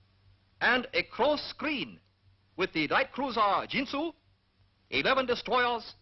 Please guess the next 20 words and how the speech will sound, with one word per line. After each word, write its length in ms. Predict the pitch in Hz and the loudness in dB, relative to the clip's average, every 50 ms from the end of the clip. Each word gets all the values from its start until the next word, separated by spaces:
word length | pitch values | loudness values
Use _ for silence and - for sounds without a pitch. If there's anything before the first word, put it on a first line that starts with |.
| _ _ _ _ _ - _ _ _ | _ _ _ _ _ -20 _ _ _
and 240 | - 170 180 170 - - - - - | 0 0 0 0 -2 -8 -14 -12 -6
three 320 | 233 277 277 254 240 202 - - - | -4 -2 -2 -2 -2 -6 -8 -6 -6
patrol 340 | 226 214 - 220 220 220 208 | -6 -4 0 2 2 2 2
boats. 460 | 175 170 123 104 - - - - - _ _ - _ _ _ _ _ _ _ _ _ _ _ _ - - _ _ _ _ _ - _ _ _ _ _ _ - _ _ _ _ _ _ _ _ _ _ _ _ _ _ _ _ _ _ _ _ _ _ _ _ _ _ _ _ _ _ _ _ - _ | 0 -2 -4 -4 -6 -12 -16 -16 -18 _ _ -20 _ _ _ _ _ _ _ _ _ _ _ _ -20 -20 _ _ _ _ _ -20 _ _ _ _ _ _ -20 _ _ _ _ _ _ _ _ _ _ _ _ _ _ _ _ _ _ _ _ _ _ _ _ _ _ _ _ _ _ _ _ -12 _
The 180 | 156 190 196 - - - | -2 -2 -2 -2 -6 -6
close 400 | - 214 285 285 254 - - - - _ | 0 4 4 4 4 2 -2 -12 -18 _
support 480 | - - - 220 - - 240 214 - - | -10 -6 -6 -4 0 2 2 0 0 0
group, 300 | 165 185 240 262 - - _ _ _ _ _ - - _ _ - | -2 -2 -2 -2 -8 -20 _ _ _ _ _ -20 -20 _ _ 2
four 320 | 208 262 277 277 277 - - | 4 6 6 6 2 0 -4
heavy 280 | - - 208 254 262 240 | -6 -4 -2 0 0 -2
cruisers, 560 | - - 226 233 214 233 247 254 - - - _ _ _ _ _ _ | -2 -4 -4 -2 -2 -2 -4 -4 -8 -12 -18 _ _ _ _ _ _
the 160 | 139 156 165 - - | -4 -4 -4 -2 -4
Kumano, 480 | - 165 208 220 226 233 247 262 262 254 - _ _ _ _ _ _ - | -2 2 2 2 2 2 2 0 0 -2 -10 _ _ _ _ _ _ -4
Suzuya, 400 | - 233 240 247 262 262 262 285 - - _ _ _ _ _ _ _ - _ _ _ | -2 0 0 2 4 4 2 2 0 -6 _ _ _ _ _ _ _ -20 _ _ _
Mogami, 580 | 127 151 160 143 185 233 254 240 240 240 226 - _ _ _ _ | 0 2 2 4 4 2 4 2 -2 -4 -8 -14 _ _ _ _
and 180 | 151 185 202 | -2 -2 0
Mikuma, 440 | 208 226 220 - 269 285 208 131 - - _ _ _ _ _ _ _ _ _ _ _ _ _ - _ _ _ _ _ _ - - _ | 0 -2 -2 -2 -2 0 0 0 -2 -4 _ _ _ _ _ _ _ _ _ _ _ _ _ -20 _ _ _ _ _ _ -20 -20 _
screened 500 | - - - - - 240 247 247 240 - | -14 -14 -6 0 0 2 2 0 -2 -2
by 240 | - - 170 156 - - - | -2 0 0 0 -2 -4 0
four 300 | 208 233 247 262 262 | 2 4 4 4 2